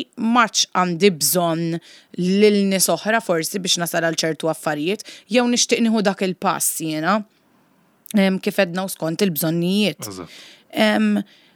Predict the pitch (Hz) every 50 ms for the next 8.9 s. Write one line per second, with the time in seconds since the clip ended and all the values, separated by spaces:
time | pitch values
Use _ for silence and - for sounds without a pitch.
0 | _ _ _ _ _ _ _ - - 294 294 285 247 196 180 254 285 311 311 -
1 | 220 226 220 208 - - - 175 170 165 170 165 165 160 160 160 160 - - 170
2 | 185 202 208 220 - - - 202 214 214 214 208 208 196 185 180 180 - - -
3 | 247 254 262 262 247 - - 196 196 - 175 196 202 202 196 202 208 220 214 196
4 | 185 175 160 196 180 165 175 170 - 180 170 - 165 165 196 240 226 - - -
5 | 220 220 220 - - 185 175 185 180 175 160 139 175 165 170 165 160 165 - -
6 | - - 170 170 165 160 196 240 262 262 262 262 262 254 254 - - - - -
7 | - - 170 170 190 196 190 _ - - 196 190 190 185 170 156 160 151 208 240
8 | 233 208 185 180 180 175 175 165 - - - - - - - - -